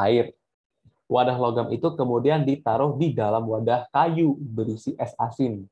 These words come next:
Jadi, di dalam wadah kayu, apa, bejana kayu gitu ya, itu udah ada es asin di sini, sebongkah atau beberapa bongkah es gitu ya. Nah, terus di dalam ini di-, di-, ditaruh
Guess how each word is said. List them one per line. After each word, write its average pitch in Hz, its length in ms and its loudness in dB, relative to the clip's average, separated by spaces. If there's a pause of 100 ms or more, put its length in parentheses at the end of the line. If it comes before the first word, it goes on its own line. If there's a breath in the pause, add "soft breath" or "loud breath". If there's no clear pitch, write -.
(560)
Jadi, 151 400 2 (240)
di 135 240 6
dalam 123 400 2
wadah 120 400 0
kayu, 123 720 2 (1400)
apa, 120 160 -4
bejana 101 480 -4
kayu 98 400 0
gitu 110 240 -8
ya, 92 160 -4 (480)
itu 139 320 4
udah 117 160 4
ada 113 160 2
es - 240 -4
asin 113 400 0
di 101 80 -2
sini, 104 320 -6 (320)
sebongkah 110 720 -2
atau 117 240 -4
beberapa 113 320 2
bongkah 113 480 0
es 117 320 -2
gitu - 160 -12
ya. - 160 -4 (640)
Nah, 117 160 -2
terus 185 320 -2
di 147 80 2
dalam 135 320 2
ini 156 320 0
di-, 131 160 -6
di-, 117 560 -2
ditaruh 117 480 0